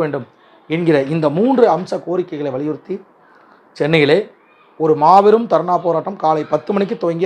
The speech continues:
ஐந்து மணி வரை நடைபெற இருக்கு. இந்த போராட்டத்தில் நாங்க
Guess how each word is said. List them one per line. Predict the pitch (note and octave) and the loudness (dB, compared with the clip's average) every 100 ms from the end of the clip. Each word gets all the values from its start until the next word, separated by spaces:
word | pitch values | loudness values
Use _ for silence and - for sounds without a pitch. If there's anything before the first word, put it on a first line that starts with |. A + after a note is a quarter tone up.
| D3 | -2
ஐந்து | E3+ F3 | -2 -2
மணி | D#3 | -2
வரை | C#3 D3+ | -2 -2
நடைபெற | C3+ C3+ B2 | -2 -2 -4
இருக்கு. | A2 - _ _ _ _ _ _ _ _ _ _ | -8 -16 _ _ _ _ _ _ _ _ _ _
இந்த | C#3 E3 E3+ | -4 -2 2
போராட்டத்தில் | D#3+ E3+ D#3+ C#3+ F3 A3+ - _ _ _ _ _ _ _ _ _ _ - | 4 2 2 -2 -6 -6 -12 _ _ _ _ _ _ _ _ _ _ 0
நாங்க | D3+ | 0